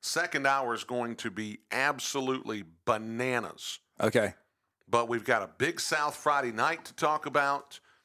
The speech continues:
Speaker 1: We can talk about High Point in their big win against Longwood. I'm telling you, Corky Franks, this High Point team, they're loaded for bear. They're the most complete team in the Big South Conference. And right now, I don't even know if it's really all that close.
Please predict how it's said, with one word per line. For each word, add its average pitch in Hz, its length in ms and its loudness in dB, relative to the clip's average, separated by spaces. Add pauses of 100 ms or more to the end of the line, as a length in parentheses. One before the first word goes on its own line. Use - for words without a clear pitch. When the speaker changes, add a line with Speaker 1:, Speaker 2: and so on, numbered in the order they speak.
(200)
Speaker 1:
We 117 120 -2
can 101 180 -6
talk 143 320 4
about 135 360 0
High 143 240 2
Point 139 340 -2 (600)
in 117 180 0
their 139 180 4
big 127 320 0
win 135 180 0
against 127 380 -4
Longwood. 123 400 0 (180)
I'm 101 80 -16
telling 143 360 2
you, 98 160 -6
Corky 127 340 -2
Franks, 127 480 -2 (360)
this 120 180 -4
High 127 180 2
Point 123 300 -6
team, 123 300 -4 (260)
they're 117 120 0
loaded 117 360 -2
for 101 140 -6
bear. 87 340 -4 (540)
They're 123 340 2 (480)
the 170 160 -2
most 151 400 0
complete 135 420 -4
team 131 220 -4
in 123 80 -4
the 110 80 -2
Big 120 220 -2
South 120 380 -2
Conference. 117 560 -2
And 95 140 -10
right 151 240 2
now, 143 300 0 (120)
I 135 160 2
don't 185 160 -2
even 113 200 -4
know 127 160 2
if 117 60 -2
it's - 140 -12
really 127 220 2
all 127 160 2
that 110 240 0
close. - 560 -6